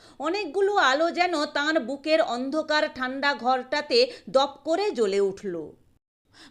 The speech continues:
ভালোবাসা বা ভালোবাসার স্মৃতি যেমন করে আমাদের সকলের বুকের মধ্যেই জ্বলে ওঠে। স্বগতোক্তির মতো উনি বললেন,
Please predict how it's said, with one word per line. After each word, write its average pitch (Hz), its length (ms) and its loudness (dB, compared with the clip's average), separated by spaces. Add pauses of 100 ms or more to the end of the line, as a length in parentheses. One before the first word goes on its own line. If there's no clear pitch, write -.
ভালোবাসা 330 760 0
বা 349 240 8
ভালোবাসার 320 720 0
স্মৃতি 320 440 -6
যেমন 302 440 -4
করে 302 400 0 (160)
আমাদের 285 400 0
সকলের 302 540 -4
বুকের 254 380 -6
মধ্যেই 269 580 -4
জ্বলে 196 280 -4
ওঠে। 180 420 -8 (640)
স্বগতোক্তির 415 880 -4
মতো 277 340 -2
উনি 330 280 -2
বললেন, 247 680 -2